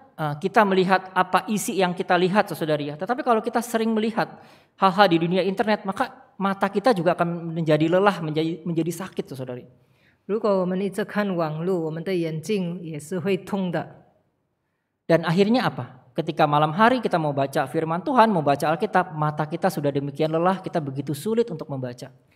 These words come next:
Speaker 2: 晚上我们才要看圣经，那我们的眼睛累了。
Speaker 1: Sekali lagi, menjaga mata bukanlah hal yang mudah.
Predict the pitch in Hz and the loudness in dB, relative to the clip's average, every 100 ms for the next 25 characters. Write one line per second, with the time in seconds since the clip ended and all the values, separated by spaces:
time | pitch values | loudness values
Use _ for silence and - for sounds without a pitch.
0 | _ _ - 185 175 175 226 202 175 165 | _ _ -6 -2 -2 0 2 2 0 -2
1 | 180 175 165 160 175 160 - 202 185 240 | -4 -4 -4 0 -2 -2 -2 -2 0 0
2 | 226 196 247 240 240 - - - 226 185 | 0 0 -2 -4 -8 -18 -14 -4 -2 0
3 | 175 175 214 170 160 156 208 190 185 226 | -2 -2 0 0 -2 -2 -2 0 4 8
4 | 202 160 135 - - _ _ _ _ _ | 8 6 -2 -6 -20 _ _ _ _ _
5 | _ _ _ _ _ _ - - 156 156 | _ _ _ _ _ _ -8 0 2 4
6 | 165 165 190 - - - 151 143 135 139 | 2 0 -2 -6 -16 -6 -2 0 2 0
7 | 143 147 175 170 156 123 135 147 147 147 | 0 -2 -2 -4 -6 -6 -4 -4 -2 0
8 | 143 143 160 175 | 0 0 2 0